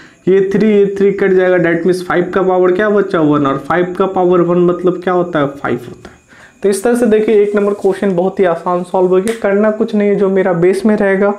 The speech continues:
उसका एलसीएम निकालेंगे, उसको factor के form में लिखेंगे। फिर देख रहे हैं, power का power था, और जानते हैं power का power क्या होता है, multiply होता है।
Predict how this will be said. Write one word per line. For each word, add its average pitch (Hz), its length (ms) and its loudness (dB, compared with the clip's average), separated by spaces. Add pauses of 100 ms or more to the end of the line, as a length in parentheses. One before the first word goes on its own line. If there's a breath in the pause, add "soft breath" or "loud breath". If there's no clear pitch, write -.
(320 loud breath)
उसका 196 260 -2
एलसीएम 165 400 0
निकालेंगे, 202 500 0
उसको 196 220 -4
factor 180 400 -4
के 202 120 -2
form 202 280 0
में 208 80 2
लिखेंगे। 208 440 -2 (380 loud breath)
फिर 214 140 2
देख 220 260 0
रहे 220 80 2
हैं, 214 100 -2
power 190 280 0
का - 160 -2
power 190 380 0
था, 208 140 -4
और 202 120 2
जानते 180 340 -2
हैं 202 120 2
power 185 320 -2
का 196 140 -4
power 185 300 0
क्या 208 160 0
होता 226 280 0
है, 196 100 -2
multiply 170 540 -2
होता 139 280 -4
है। 120 100 -16